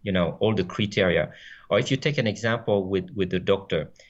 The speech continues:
when you come to see a doctor, you say, "Okay, you know what, doctor, I have this symptom, this symptom, this symptom,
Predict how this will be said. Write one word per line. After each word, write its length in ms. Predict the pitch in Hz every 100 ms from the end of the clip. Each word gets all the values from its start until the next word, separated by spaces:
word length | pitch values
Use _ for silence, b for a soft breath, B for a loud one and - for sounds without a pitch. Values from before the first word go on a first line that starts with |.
| b
when 180 | - 117
you 120 | 117
come 260 | 110 131 117
to 120 | -
see 200 | - 113
a 80 | 92
doctor, 460 | 80 123 - 90 87
you 120 | 90
say, 180 | - 101
"Okay, 220 | 117 110
you 120 | 104
know 100 | 117
what, 240 | 135 139 143
doctor, 420 | 120 - 123 117
I 80 | 113
have 300 | 98 101 95
this 220 | 131 143
symptom, 380 | 123 117 113 104
this 180 | 127 131
symptom, 380 | 120 110 110 104
this 200 | 127 -
symptom, 480 | 113 107 117 110